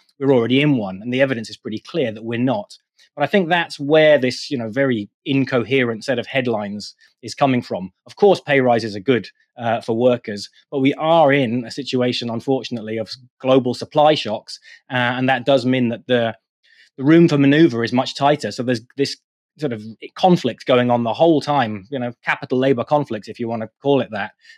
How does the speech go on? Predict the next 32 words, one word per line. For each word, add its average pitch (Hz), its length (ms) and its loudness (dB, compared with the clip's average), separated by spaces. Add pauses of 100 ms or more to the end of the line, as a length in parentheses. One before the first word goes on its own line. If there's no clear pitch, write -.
Uh, 123 360 2
and 131 100 0
if 120 80 -6
capital 135 400 -4
kind 135 180 -2
of 123 60 0
responds 170 500 2
to 135 140 0
the, 127 180 4
the 123 140 -6
wage 131 280 0
rises 120 460 -2
and, 117 180 -8
and 117 140 -10
tries 127 200 -4
to - 60 -20
put - 200 -18
prices 123 340 -2
up, 151 160 0
then 117 140 -8
you 113 100 -6
can 127 180 -6
get 117 160 -4
into 113 220 -8
this 101 280 -14 (300)
unpleasant 107 520 -6
situation. 107 640 -8
But 123 100 -2
it's 139 100 -4
an 160 80 0
unpleasant 147 360 0
situation 127 580 -4